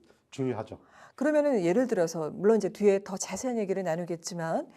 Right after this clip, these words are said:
Speaker 2: 그 인벤토리라는 게 이제 계속, 계속 늘어나잖아요.
Speaker 1: 네네.
Speaker 2: 그쵸? 그러면 그때마다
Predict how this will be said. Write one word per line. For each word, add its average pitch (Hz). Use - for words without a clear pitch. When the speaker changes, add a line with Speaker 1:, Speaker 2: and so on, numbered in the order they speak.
Speaker 2:
그 302
인벤토리라는 285
게 254
이제 185
계속, 302
계속 311
늘어나잖아요. 208
Speaker 1:
네네. 120
Speaker 2:
그쵸? 320
그러면 262
그때마다 220